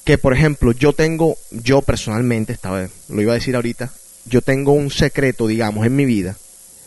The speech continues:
que, que, que, que he guardado por mucho tiempo y con el que he mane-, y que me, creo que he manejado súper bien. Entonces, este conferencista estaba hablando acerca de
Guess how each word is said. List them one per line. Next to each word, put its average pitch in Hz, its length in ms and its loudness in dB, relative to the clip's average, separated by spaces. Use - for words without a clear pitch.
que, 104 380 0
que, 101 180 -6
que, - 200 -12
que - 200 -4
he - 20 2
guardado 143 540 4
por 135 160 -2
mucho 135 240 -6
tiempo 131 420 -2
y 135 100 4
con 135 220 0
el 127 120 0
que 131 180 2
he 131 60 4
mane-, 151 260 0
y 151 80 0
que 147 140 0
me, 139 160 0
creo 208 260 2
que 175 120 -2
he - 20 0
manejado 151 420 -4
súper 131 260 -6
bien. 175 160 -8
Entonces, 175 580 0
este 170 200 0
conferencista 165 760 0
estaba 117 220 -2
hablando 131 440 -4
acerca 104 480 -4
de 90 380 -8